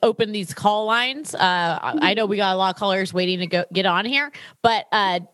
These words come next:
d-, do you have, like, a specific, like, story that, like, comes to mind that, you know, from bartending that you would like to share, whether it be crazy, insane,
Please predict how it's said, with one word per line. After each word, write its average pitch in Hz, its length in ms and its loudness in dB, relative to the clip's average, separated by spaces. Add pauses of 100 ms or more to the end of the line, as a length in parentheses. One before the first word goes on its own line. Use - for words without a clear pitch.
(140)
d-, - 180 -18
do 220 140 -2
you 311 60 4
have, 427 160 2
like, 392 140 -2
a 339 80 0
specific, - 500 -4
like, 233 180 -2
story 202 400 -2
that, 214 240 0
like, 190 140 0
comes 202 240 -4
to 208 80 -4
mind 185 480 -2 (400)
that, 180 480 0 (680)
you 214 200 -8
know, 175 300 0
from 233 400 -2
bartending 226 840 -2 (1000)
that 202 200 0
you 247 80 -4
would 269 80 0
like 311 140 2
to 294 60 -12
share, 311 320 0 (140)
whether 233 280 2
it 185 60 -6
be 185 80 -6
crazy, 247 720 -2 (400)
insane, 208 640 0